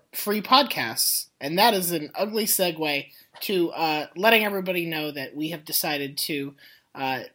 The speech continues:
add a little structure to this old, uh, Punt Brothers thing. We will be doing that by going to one, one recording every other week. We had for a while been doing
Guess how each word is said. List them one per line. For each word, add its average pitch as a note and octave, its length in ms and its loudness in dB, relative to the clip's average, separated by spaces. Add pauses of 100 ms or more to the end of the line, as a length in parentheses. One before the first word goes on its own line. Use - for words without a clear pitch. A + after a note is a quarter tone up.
add G3+ 160 10
a G#3 40 4
little F#3 180 0
structure C#4+ 680 2 (200)
to F3+ 520 0
this F#3 320 0
old, E3+ 380 2
uh, D#3 380 0 (160)
Punt F#3+ 200 0
Brothers F3 520 0
thing. F#3+ 340 -2 (480)
We A3 200 2
will A#3 120 4
be A3+ 100 0
doing A3+ 280 0
that G3 300 0
by F3+ 220 4
going E3+ 400 -4 (140)
to E3 260 0
one, G#3 640 -2
one A3 240 0
recording G#3+ 600 4
every G3+ 340 0
other G3 280 2
week. B2 260 -10 (100)
We C#3+ 200 -4
had D#3 400 -2
for D#3+ 160 -2
a D3 40 -4
while C#3 360 -6
been C3+ 180 -10
doing C3 420 -10